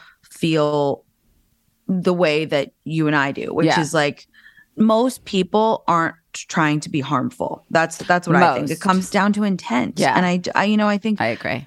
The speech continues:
Speaker 1: people know that I have a good heart.
Speaker 2: Yeah.
Speaker 1: People know that other people have a good heart.
Speaker 2: Yeah.
Speaker 1: It's like,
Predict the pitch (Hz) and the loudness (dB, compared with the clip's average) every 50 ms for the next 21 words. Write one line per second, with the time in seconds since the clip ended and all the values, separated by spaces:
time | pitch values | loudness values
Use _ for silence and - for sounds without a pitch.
0 | - _ - - 226 208 226 226 220 208 190 190 196 190 180 - 107 165 180 190 | -12 _ 0 2 2 4 4 2 4 4 2 2 0 0 0 0 0 0 0 0
1 | 190 190 180 185 185 185 180 170 165 170 180 185 180 - - _ - - - 185 | 0 -2 -2 -2 -2 -2 0 2 2 2 4 2 2 0 -4 _ -2 0 2 2
2 | 180 185 185 175 175 170 - - 175 190 185 175 190 180 180 175 170 170 180 180 | 2 2 2 2 0 0 0 0 0 -2 -2 -2 -2 -2 0 0 0 0 0 -2
3 | 185 180 165 170 175 180 185 - - 151 139 - 180 170 170 170 | -2 -2 0 0 0 0 2 0 0 0 0 0 0 -2 -2 -6